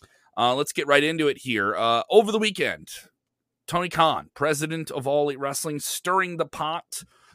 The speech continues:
with a, uh, not so vaguely worded, well, vaguely, cryptic is probably more the description, uh, a tweet, uh, saying that another big debut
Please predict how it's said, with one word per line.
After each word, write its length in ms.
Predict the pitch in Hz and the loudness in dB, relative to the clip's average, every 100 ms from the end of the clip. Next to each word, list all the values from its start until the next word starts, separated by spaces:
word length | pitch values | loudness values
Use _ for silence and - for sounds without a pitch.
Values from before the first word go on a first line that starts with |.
| - | -8
with 220 | 113 - | -8 -4
a, 240 | 135 123 120 | -4 -2 -2
uh, 160 | 117 | -4
not 320 | 123 147 165 - | -4 -4 -4 -4
so 200 | 185 143 | -6 -6
vaguely 580 | 113 135 170 160 170 | 0 0 0 -2 -6
worded, 580 | 139 113 160 170 170 170 _ - | -2 2 4 2 -2 -6 _ -4
well, 340 | 339 226 156 - | -4 -4 -12 -6
vaguely, 460 | 156 135 123 127 | -4 -2 -4 -6
cryptic 480 | 147 233 - 113 - | 2 2 2 -2 -6
is 100 | 107 | -8
probably 280 | - 113 113 | -6 -4 -4
more 200 | 113 113 | -6 -8
the 80 | 104 | -8
description, 460 | 104 - 110 123 - _ - _ | -10 -6 -6 -6 -10 _ -20 _
uh, 160 | 123 127 | -4 -2
a 40 | 135 | -2
tweet, 480 | - 180 120 - - _ _ | -2 -2 -4 -8 -20 _ _
uh, 220 | 107 113 | -4 -2
saying 320 | 110 165 151 143 | 0 0 2 2
that 120 | 139 | 0
another 460 | 143 156 180 202 | 0 2 2 2
big 280 | 160 170 151 | 0 -2 -2
debut 560 | 151 143 127 120 76 | -4 -4 -4 -6 -8